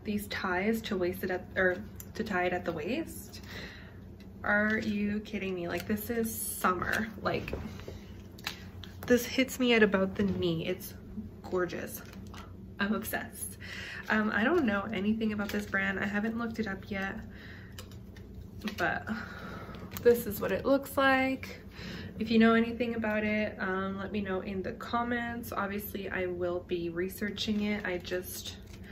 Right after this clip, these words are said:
for whatever, like, I was happy enough with the style of it that I didn't bother looking up the brand.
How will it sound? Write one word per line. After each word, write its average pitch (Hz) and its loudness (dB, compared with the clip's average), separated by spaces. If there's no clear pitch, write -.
for 226 6
whatever, 202 6
like, 185 2
I 190 4
was 196 -4
happy 180 -2
enough 190 -4
with 190 -2
the 190 0
style 175 2
of 226 8
it 262 0
that 170 2
I 196 4
didn't 196 2
bother 175 2
looking 175 -2
up 170 -6
the - -6
brand. 262 4